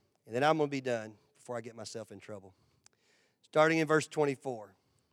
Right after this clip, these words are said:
"And let us consider, and let us consider how to stir up one another to love and good works, not neglecting to meet together,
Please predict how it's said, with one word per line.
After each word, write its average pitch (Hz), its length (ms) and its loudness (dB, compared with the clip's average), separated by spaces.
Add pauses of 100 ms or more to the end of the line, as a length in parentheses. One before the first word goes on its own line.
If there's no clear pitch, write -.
(720)
"And 185 220 8
let 240 200 10
us 277 240 8
consider, 220 720 4 (1200)
and 202 260 6
let 254 200 6
us 277 220 6
consider 214 560 4
how 196 240 6
to 208 120 2
stir 269 520 8
up 254 220 8
one 233 220 6
another 170 540 2 (380)
to 196 120 4
love 202 340 12
and 190 140 2
good 185 180 4
works, 160 500 0 (340)
not 254 340 12
neglecting 240 640 6
to 202 100 0
meet 214 240 2
together, 160 580 -2